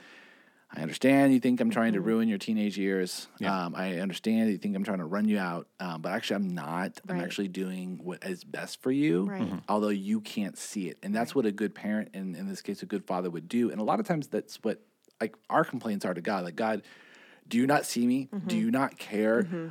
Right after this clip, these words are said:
Speaker 1: Uh, you're just letting this happen, or even worse, you're causing this to
Speaker 2: Right.
Speaker 1: happen."
Speaker 3: Mm-hmm.
Speaker 1: And, um, and, and God is, God has got a bigger, a bigger agenda.
Speaker 2: Yeah.
Speaker 1: Mm-hmm.
Speaker 2: So, um, there's some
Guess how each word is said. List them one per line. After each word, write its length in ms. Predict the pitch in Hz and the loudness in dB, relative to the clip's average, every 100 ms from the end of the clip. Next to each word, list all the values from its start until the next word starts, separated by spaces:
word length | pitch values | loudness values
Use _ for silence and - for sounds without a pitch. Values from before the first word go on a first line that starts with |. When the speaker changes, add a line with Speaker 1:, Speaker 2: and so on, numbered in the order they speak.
| - | -2
Speaker 1:
Uh, 480 | 110 104 90 76 67 - _ 113 | 2 2 0 -4 -10 -16 _ -8
you're 220 | 117 127 | 0 0
just 140 | 117 | 2
letting 340 | 104 101 113 120 | 0 2 2 2
this 160 | 117 | 2
happen, 380 | - 104 110 131 | 2 0 2 2
or 240 | 107 95 | 2 2
even 280 | 92 120 104 | 2 -2 -2
worse, 320 | 92 101 110 | 0 0 0
you're 120 | 101 98 | -2 -4
causing 520 | - - 95 135 123 | -6 0 0 2 2
this 120 | 131 | 0
to 100 | 180 | -2
Speaker 2:
Right. 140 | 170 | -2
Speaker 1:
happen." 260 | 131 143 147 | -2 0 2
Speaker 3:
Mm-hmm. 240 | 117 107 85 - _ _ | 2 2 -2 -8 _ _
Speaker 1:
And, 380 | 113 107 101 101 | -2 0 0 -2
um, 540 | 104 101 98 95 90 - _ | -2 -2 -2 -4 -8 -12 _
and, 340 | 95 95 95 - | -8 -6 -6 -6
and 160 | 104 | -4
God 240 | 104 95 98 | 0 0 0
is, 320 | 95 92 - _ - | -2 -4 -12 _ -18
God 160 | - 95 | -6 -4
has 100 | 101 | -2
got 140 | 98 90 | -4 -4
a 40 | |
bigger, 400 | 95 92 87 87 - _ - | -4 -6 -6 -8 -14 _ -12
a 60 | |
bigger 220 | - 95 - | -8 -6 -6
agenda. 240 | 180 180 | -6 -6
Speaker 2:
Yeah. 600 | 160 143 165 - - - | -6 -8 -14 -20 -20 -18
Speaker 1:
Mm-hmm. 120 | 185 175 | -12 4
Speaker 2:
So, 380 | 269 254 247 - | 8 8 6 6
um, 420 | 240 226 214 190 - _ _ _ _ - _ _ - | 4 4 2 -2 -10 _ _ _ _ -20 _ _ 0
there's 260 | 233 262 269 | 4 4 2
some 240 | 403 370 | 0 -2